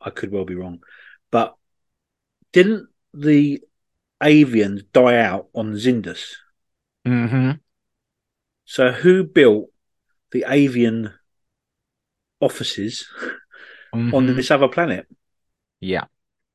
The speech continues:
Speaker 2: I don't know. That's what I've been trying to figure <laughs> out. 'Cause if the avians went to another planet and built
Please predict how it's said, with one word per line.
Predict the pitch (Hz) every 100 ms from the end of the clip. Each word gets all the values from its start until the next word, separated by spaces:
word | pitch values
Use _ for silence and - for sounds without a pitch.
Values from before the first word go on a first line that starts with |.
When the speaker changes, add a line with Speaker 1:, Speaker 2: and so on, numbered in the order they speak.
| _ _ - - - _ _ _ _
Speaker 2:
I | 107
don't | 104 101 82
know. | 107 85 _ _ _ - - - _
That's | 123 120 -
what | 117
I've | 117 107 -
been | - 131
trying | - 135 110
to |
figure | - 135 123 104
<laughs> | - -
out. | - - - - -
'Cause | 151 135 - - - - -
if | 151 151
the | 151
avians | 175 170 156 139
went | 143 123
to | 127
another | 127 107
planet | - 113 85 - _ -
and | 95 95 85
built | 113 101 -